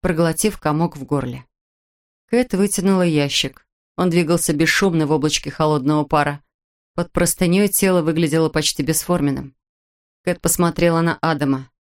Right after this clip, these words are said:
Проверить, как он держится. Мужчины чаще падали в обморок.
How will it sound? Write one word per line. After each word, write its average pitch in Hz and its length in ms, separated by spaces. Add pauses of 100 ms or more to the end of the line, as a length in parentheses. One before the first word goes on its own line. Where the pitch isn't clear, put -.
(260)
Проверить, 196 480
как - 180
он 170 120
держится. 143 560 (640)
Мужчины 175 400
чаще 196 360
падали 156 360
в 147 80
обморок. 147 460